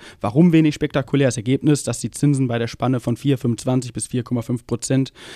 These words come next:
fahren werden, war den Marktteilnehmern eigentlich klar. Und so kam es auch. Ähm, der Leitzins wurde erneut nicht angetastet, mittlerweile zum fünften Mal in Folge.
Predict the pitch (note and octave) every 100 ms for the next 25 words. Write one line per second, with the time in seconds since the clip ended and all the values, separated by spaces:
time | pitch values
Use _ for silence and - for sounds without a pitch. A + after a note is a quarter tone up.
0 | - - B2 A#2+ B2 A#2+ B2 B2 A#2 -
1 | C3 A2 G#2 A#2 - B2 A2+ A#2 A2 G#2+
2 | G#2 A2 - - - C3 D#3 F3+ - -
3 | - - A#2 - A2+ - C3+ E3+ D3 -
4 | C#3 D3 C#3+ - B2 B2 A#2 A#2 B2+ B2
5 | G#2+ A2+ A2 G#2 A2+ A2 D#3 E3 C3+ C#3
6 | C3+ C3+ B2+ - C3 A#2+ - A2+ A2 A2
7 | A2+ A2 A2 - D3 - B2 B2+ D3+ D3
8 | - C#3 D3 D3+ D3+